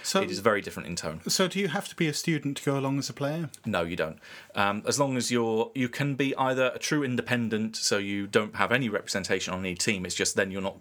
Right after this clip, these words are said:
Speaker 2: your results really aren't gonna count towards anything at the end of the, uh, convention when it determines who, what university wins
Speaker 1: Gotcha.
Speaker 2: the event. But you can still go along and have fun. That's not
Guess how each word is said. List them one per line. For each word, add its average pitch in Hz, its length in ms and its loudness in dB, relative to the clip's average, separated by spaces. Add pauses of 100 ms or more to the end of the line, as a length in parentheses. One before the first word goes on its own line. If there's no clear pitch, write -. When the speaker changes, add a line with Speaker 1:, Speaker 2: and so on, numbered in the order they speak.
Speaker 2:
your 98 220 -2
results 95 320 0
really 95 220 0
aren't 95 180 -2
gonna 92 140 -4
count 92 320 -2
towards 90 260 -2
anything 92 320 -2
at 87 80 -8
the 95 160 -2
end 92 220 -2
of 87 140 -12
the, 90 340 0 (200)
uh, 92 200 0
convention 90 500 -4
when 92 80 0
it 92 140 -6
determines 92 400 -2
who, 92 180 -2
what 92 240 -2
university 98 800 0
wins 80 480 -2
Speaker 1:
Gotcha. 76 320 -8
Speaker 2:
the 80 40 -4
event. 80 360 -4 (400)
But 247 80 4
you 254 80 -2
can 202 100 2
still 185 140 2
go 156 160 2
along 156 140 0
and 147 80 0
have 151 100 0
fun. 147 240 0
That's - 260 0
not 120 220 0